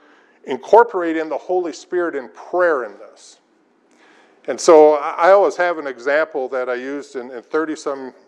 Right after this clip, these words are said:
years ago. Um, we, uh,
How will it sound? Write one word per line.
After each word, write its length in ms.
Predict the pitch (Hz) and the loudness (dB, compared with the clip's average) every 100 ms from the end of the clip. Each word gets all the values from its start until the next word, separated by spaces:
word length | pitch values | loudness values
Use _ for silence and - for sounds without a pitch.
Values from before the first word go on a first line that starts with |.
| _ - | _ -10
years 300 | 135 143 139 | -4 -4 -2
ago. 420 | 131 135 135 135 - _ _ _ _ - | 0 2 0 -4 -16 _ _ _ _ -4
Um, 460 | 113 110 110 104 - _ _ _ _ _ _ _ _ _ _ - - _ _ _ _ _ _ - _ _ | 2 4 2 -2 -10 _ _ _ _ _ _ _ _ _ _ -20 -20 _ _ _ _ _ _ -20 _ _
we, 320 | 120 135 135 | -6 -2 2
uh, 220 | 113 110 | 2 2